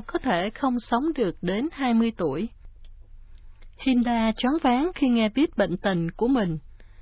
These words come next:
Cô bé cầu nguyện với Chúa. Cô hỏi Chúa tại sao lại để cho việc này xảy đến với cô. Còn cha mẹ của Hinda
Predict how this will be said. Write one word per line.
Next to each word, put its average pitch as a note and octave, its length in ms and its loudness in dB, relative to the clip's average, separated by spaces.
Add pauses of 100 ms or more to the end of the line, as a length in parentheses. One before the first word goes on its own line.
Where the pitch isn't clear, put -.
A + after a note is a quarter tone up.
(240)
Cô C#4+ 160 2
bé C4 220 2 (100)
cầu F#3+ 160 0
nguyện F3 380 0
với C4 160 4
Chúa. B3 320 -2 (560)
Cô D#4+ 120 4
hỏi G#3 280 4
Chúa C#4+ 280 2 (160)
tại G3+ 180 2
sao D4 360 -2
lại G3 200 0
để E3+ 220 2
cho D#4+ 220 0
việc G3 240 -2
này F3+ 280 -2
xảy G#3+ 300 -4
đến C4+ 320 2
với F4 180 6
cô. B3 320 2 (920)
Còn F3+ 320 -2
cha A3 200 -2
mẹ G3 260 0
của A#3 160 0
Hinda A3 540 2